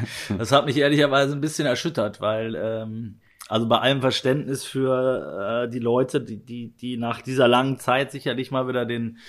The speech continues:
Speaker 2: ähm, den Drang haben, sich draußen zu bewegen und zu, zu, zu feiern, auch dann bei so einem Spiel, das, äh, finde ich ja total nachvollziehbar. Aber da haben sich Szenen abgespielt, also es war wirklich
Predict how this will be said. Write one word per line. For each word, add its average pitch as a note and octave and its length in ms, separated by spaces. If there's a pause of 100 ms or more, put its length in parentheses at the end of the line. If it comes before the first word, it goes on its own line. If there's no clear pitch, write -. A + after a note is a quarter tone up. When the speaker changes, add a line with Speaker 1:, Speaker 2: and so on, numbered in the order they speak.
(480)
Speaker 2:
ähm, A2+ 440
den A#2 140
Drang A#2+ 340
haben, C3+ 300
sich B2 140
draußen C3 500
zu C3+ 160
bewegen C3+ 540
und A#2+ 180
zu, C#3 120
zu, - 320
zu - 180
feiern, C#3+ 480
auch C3 200
dann B2+ 200
bei B2 100
so C3 60
einem C#3 100
Spiel, D3+ 380
das, - 340
äh, E2 240
finde C3 200
ich A2+ 40
ja A#2 100
total B2 360
nachvollziehbar. A#2+ 760 (380)
Aber A#2 220
da A2+ 100
haben B2 160
sich A#2 240
Szenen C3 320
abgespielt, C3 680
also A2+ 360
es G#2 180
war A2 140
wirklich - 520